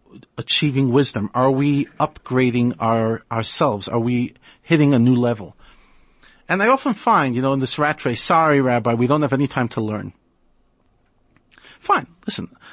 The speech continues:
I always say, you don't want to learn with this rabbi, learn with a different rabbi. You don't want to learn with a rabbi, read, uh, go on the internet and learn. But when somebody says they have no time to learn, it's like saying, "I don't have time to go to the toilet." Heaven forbid. I mean, like, the, the contrast is terrible. It's like,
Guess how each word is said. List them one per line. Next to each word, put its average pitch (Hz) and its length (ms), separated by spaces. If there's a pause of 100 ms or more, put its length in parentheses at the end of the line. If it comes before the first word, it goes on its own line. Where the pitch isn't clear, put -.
I 185 80
always 226 220
say, 139 80
you 131 180
don't 180 140
want 214 100
to 185 60
learn 156 340
with 131 180
this 156 220
rabbi, 156 300
learn 147 180
with 147 140
a 117 40
different 151 280
rabbi. 104 180
You 117 60
don't 143 80
want 165 100
to 156 40
learn 147 100
with 123 80
a 113 40
rabbi, 147 340
read, 135 260
uh, 139 100 (300)
go 131 180
on 151 140
the 127 120
internet 143 360
and 117 100
learn. 147 180 (280)
But 196 80
when 190 100
somebody 311 400
says 180 320
they 165 80
have 147 160
no 135 300
time 143 340
to - 160
learn, 113 380 (1900)
it's - 140
like 165 160
saying, 180 260
"I 143 60
don't 147 140
have 143 120
time 127 220
to - 100
go 107 100
to - 140
the 107 60
toilet." - 480 (640)
Heaven 143 400
forbid. 110 380
I 117 60
mean, 127 140
like, 123 180
the, 123 100
the 113 240
contrast 135 480
is 117 60
terrible. 123 160
It's - 80
like, 160 120